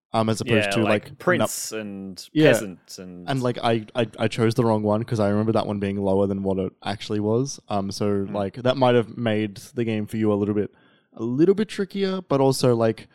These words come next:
Speaker 1: I, I was saying before we started recording that, like, while we played in the same game together, Kerry was on the other side of the world for the entire match and only met, like, one or two other civilizations.
Speaker 2: Yeah,
Speaker 1: Um, and
Speaker 2: out
Speaker 1: so
Speaker 2: of six.
Speaker 1: b-, by and large,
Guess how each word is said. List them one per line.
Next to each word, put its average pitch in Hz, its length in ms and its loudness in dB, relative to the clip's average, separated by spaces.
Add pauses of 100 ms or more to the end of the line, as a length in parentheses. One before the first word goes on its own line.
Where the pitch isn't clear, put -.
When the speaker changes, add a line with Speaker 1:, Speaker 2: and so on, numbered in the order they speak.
(640)
Speaker 1:
I, 135 60 4
I 139 160 0
was 143 180 2
saying 156 300 -2
before 139 260 -4
we 127 80 -2
started 113 220 -4
recording 107 580 -2
that, 104 180 -4
like, 104 280 -4
while 127 480 2
we 127 340 -2
played 147 320 2
in 131 100 2
the 117 60 0
same 107 200 0
game 165 280 -2
together, 104 580 2 (480)
Kerry 156 260 6
was 165 140 6
on 143 80 2
the 123 80 4
other 120 160 4
side 127 140 4
of 113 40 4
the 107 100 4
world 127 260 4
for 143 80 -2
the 135 120 0
entire 131 320 -2
match 156 240 -6
and 117 80 -2
only 113 160 -2
met, 107 240 -2
like, 104 200 -2
one 98 160 -2
or 98 80 -2
two 104 180 -2
other 95 160 0
civilizations. 98 920 -6 (560)
Speaker 2:
Yeah, 110 380 4 (120)
Speaker 1:
Um, 95 80 -6 (400)
and 135 180 2
Speaker 2:
out - 40 2
Speaker 1:
so 135 120 8
Speaker 2:
of 127 60 6
six. - 460 -8 (180)
Speaker 1:
b-, 147 160 0
by 180 220 2
and 151 120 2
large, 117 600 4